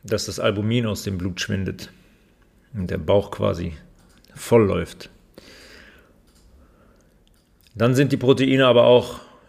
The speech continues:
maßgeblich beteiligt an Reparaturmechanismen, das heißt an der Zellteilung, der, der Zellneubildung, wenn Zellen beschädigt wurden oder untergegangen sind.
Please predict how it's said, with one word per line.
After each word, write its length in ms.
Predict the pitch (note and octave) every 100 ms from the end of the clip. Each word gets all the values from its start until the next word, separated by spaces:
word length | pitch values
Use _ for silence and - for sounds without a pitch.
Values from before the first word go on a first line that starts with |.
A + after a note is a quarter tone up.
| _ -
maßgeblich 720 | A2+ B2+ C3+ - C3+ B2+ -
beteiligt 460 | G#2 A#2+ A#2+ A2+
an 100 | B2
Reparaturmechanismen, 1200 | A2 A2 - G#2+ - B2+ B2+ B2 C3 B2+ - D3 -
das 180 | - G2
heißt 240 | A2+ - -
an 100 | G#2+
der 120 | G2+
Zellteilung, 680 | - A#2+ A#2 B2+ C3 A#2+
der, 100 | G#2+ G2 -
der 180 | A#2+ G#2
Zellneubildung, 1120 | - B2+ B2+ B2 A#2+ B2+ C3 A2+ C3+ C#3 C3+
wenn 160 | A2+ G#2
Zellen 320 | - B2 A#2+
beschädigt 500 | G2+ - A#2+ B2 G#2+
wurden 260 | A2+ B2+ B2
oder 200 | G#2+ G#2+
untergegangen 640 | B2 C3 B2 A#2 B2 A#2+
sind. 280 | A#2+ C#3